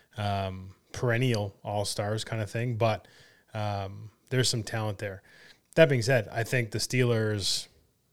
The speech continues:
I think the Steelers are, well, they make the playoffs. I think they, they don't finish first in the division. I think they get a wild card spot.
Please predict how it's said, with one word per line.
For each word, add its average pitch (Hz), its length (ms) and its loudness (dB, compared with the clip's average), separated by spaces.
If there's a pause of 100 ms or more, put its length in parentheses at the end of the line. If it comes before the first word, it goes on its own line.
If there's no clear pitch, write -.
(260)
I 117 80 -6
think 127 120 0
the 123 60 -2
Steelers 127 500 4
are, 104 180 0
well, 98 320 -4
they 123 80 2
make 131 180 4
the 127 80 -2
playoffs. 117 680 0 (240)
I 107 80 -4
think 104 200 -4
they, 101 340 -6 (220)
they 107 180 -6 (140)
don't 107 220 0
finish 101 400 -6
first 110 340 0
in 107 60 -4
the 98 60 -6
division. 98 400 -4
I 113 100 -4
think 98 140 -6
they 98 80 -6
get 98 100 -2
a 95 60 -2
wild 95 260 -2
card 95 240 -6
spot. 117 380 2